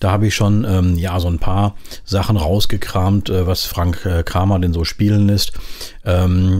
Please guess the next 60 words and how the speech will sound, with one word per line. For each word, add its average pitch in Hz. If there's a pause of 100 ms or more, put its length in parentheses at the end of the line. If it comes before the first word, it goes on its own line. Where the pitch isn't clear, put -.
(160)
auf 90
jeden 117
Fall -
eine 98
Viererkette, 113
da 104
können 107
wir 101
uns, 95
glaub 101
ich, 95
schon 98
mal 95
drauf, 90
äh, 85
<laughs> -
drauf 95
einstellen, 113
das 98
ist 95
mal 90
klar. 98 (520)
Aber 113
er 107
lässt 113
halt 110
eben 101
auch 92
unterschiedliche 98
Spielsysteme 87
spielen. 104
Also 82
Viererkette 101
ja, 104
und 98
davor 95
wird's 92
aber 85
dann 82
immer 82
mal 78
spannend. 101 (400)
Und, 92
äh, 98
das 92
kann 120
dann 101
durchaus 104
unterschiedlich 107
sein. 101
Und 139
ich 139
hab -
mal, 123 (420)
ähm, 104
ja, 98
drei 120
verschiedene 135
Systeme 104
vorbereitet. 147